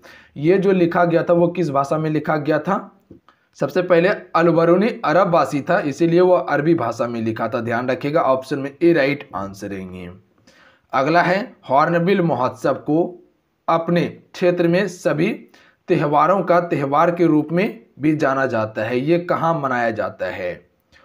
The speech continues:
हॉर्नबिल महोत्सव। तो देखिए, हॉर्नबिल महोत्सव जो मनाया जाता है फ्रेंड, ये नागालैंड में मनाया जाता है।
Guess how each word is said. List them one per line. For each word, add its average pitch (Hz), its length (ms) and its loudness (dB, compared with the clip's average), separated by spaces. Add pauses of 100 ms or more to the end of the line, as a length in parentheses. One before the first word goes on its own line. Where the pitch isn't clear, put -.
(140)
हॉर्नबिल 156 720 0
महोत्सव। 113 640 -8 (2000)
तो 147 60 -4
देखिए, 147 220 0
हॉर्नबिल 165 500 0
महोत्सव 156 420 0
जो 170 120 0
मनाया 160 260 0
जाता 147 260 0
है 131 80 2
फ्रेंड, 185 220 -4
ये 160 420 -2
नागालैंड 135 680 -2
में 123 140 -4
मनाया 107 280 -6
जाता 92 340 -8
है। 95 200 -8